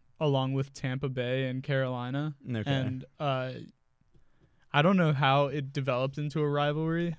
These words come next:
Speaker 1: um, but, I mean, it's all fandom. Like, the players don't care about
Speaker 2: Yeah.
Speaker 1: the rivalry.
Speaker 2: Oh, yeah. <laughs> The players
Speaker 1: Um,
Speaker 2: probably, like, I mean, even when,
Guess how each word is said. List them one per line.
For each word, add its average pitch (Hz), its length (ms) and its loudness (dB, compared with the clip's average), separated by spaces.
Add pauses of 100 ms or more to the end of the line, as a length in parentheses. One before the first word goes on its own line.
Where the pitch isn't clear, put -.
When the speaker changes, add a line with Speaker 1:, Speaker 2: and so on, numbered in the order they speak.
(160)
Speaker 1:
um, 135 480 0
but, 127 320 -2 (520)
I 151 60 -2
mean, 147 160 4
it's 156 240 -2
all 202 140 6
fandom. 123 600 -2
Like, 135 160 -4
the 147 100 -2
players 135 440 0
don't 123 220 -12
care 131 200 -8
about 131 200 2
Speaker 2:
Yeah. 113 80 4
Speaker 1:
the 98 80 6
rivalry. 123 460 4
Speaker 2:
Oh, - 40 2
yeah. 147 80 0
<laughs> 104 140 -6
The 139 480 2
players 160 480 6
Speaker 1:
Um, 151 40 0
Speaker 2:
probably, 127 220 2
like, 120 280 -2
I 123 100 -2
mean, 131 160 2
even 156 160 0
when, 143 100 -2